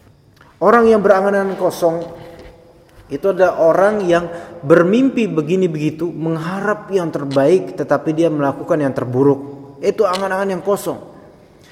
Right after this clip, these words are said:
Ketika misalnya seseorang berharap yang terbaik, tapi dia diam saja,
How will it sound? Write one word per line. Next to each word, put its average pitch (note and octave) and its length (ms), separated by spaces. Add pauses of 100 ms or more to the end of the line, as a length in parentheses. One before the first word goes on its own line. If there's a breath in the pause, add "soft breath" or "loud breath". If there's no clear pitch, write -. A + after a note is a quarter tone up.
(300 soft breath)
Ketika A#3+ 320
misalnya A3 400
seseorang G3+ 480
berharap F#3 400
yang G3 160
terbaik, F#3 320
tapi G3+ 240
dia G3 160
diam F3+ 320
saja, F#3 480